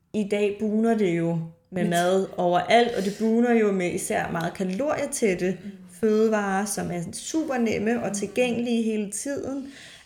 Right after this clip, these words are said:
Speaker 1: Altså, der er ikke noget at
Speaker 2: Mm.
Speaker 1: sige til, at vi bliver trigget, vel? Og,
Speaker 2: Mm.
Speaker 1: og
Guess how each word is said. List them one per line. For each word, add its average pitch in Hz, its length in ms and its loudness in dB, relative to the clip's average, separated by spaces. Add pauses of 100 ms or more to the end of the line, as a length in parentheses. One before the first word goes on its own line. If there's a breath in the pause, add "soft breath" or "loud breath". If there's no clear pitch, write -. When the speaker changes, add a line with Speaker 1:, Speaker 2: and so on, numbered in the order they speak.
Speaker 1:
Altså, 196 60 -2
der 202 60 -2
er 214 40 0
ikke 233 120 4
noget 240 120 4
at 214 40 0
Speaker 2:
Mm. 202 40 0
Speaker 1:
sige 233 140 0
til, 294 340 -4
at 226 100 -2
vi 208 100 2
bliver 180 220 -4
trigget, 196 600 0
vel? 226 220 0
Og, 180 200 0
Speaker 2:
Mm. 170 60 -6 (140)
Speaker 1:
og - 220 -4